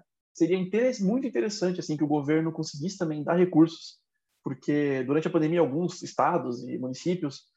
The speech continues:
conseguiram, é, entregar pra alunos, tablets, et cetera, porque quanto mais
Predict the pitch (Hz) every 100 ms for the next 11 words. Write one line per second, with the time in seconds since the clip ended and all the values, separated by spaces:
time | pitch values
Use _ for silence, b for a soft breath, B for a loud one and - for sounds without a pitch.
0 | _ - 156 170 139 196 160 - _ _
1 | _ _ _ _ - 135 123 120 117 120
2 | 147 170 156 139 147 160 135 131 160 175
3 | 139 127 - - 147 156 131 127 180 -
4 | 139 143 180 180 b b b - 165 -
5 | 196 - - 214 202 190 196 277 294 277